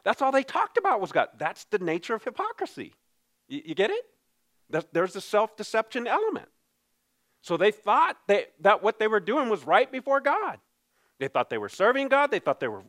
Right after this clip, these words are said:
their worship was honorable. And so when Jesus gets on the scene and Jesus goes, "Oh,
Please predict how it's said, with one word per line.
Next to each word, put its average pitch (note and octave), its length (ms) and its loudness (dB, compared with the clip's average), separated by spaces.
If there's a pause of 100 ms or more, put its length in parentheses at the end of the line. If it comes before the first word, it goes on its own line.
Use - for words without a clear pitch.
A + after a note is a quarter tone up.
(120)
their A#2 120 -6
worship E3+ 400 -2
was C4 140 -6
honorable. C#4+ 580 2 (240)
And F3+ 120 -2
so A3 100 2
when F#3+ 160 4
Jesus B3+ 360 -2
gets B3+ 200 0
on A#3 160 4
the G#3 60 -2
scene C#4+ 320 -2
and F3+ 100 -2
Jesus F#3 240 -8
goes, C#3 260 -8
"Oh, B2+ 300 -6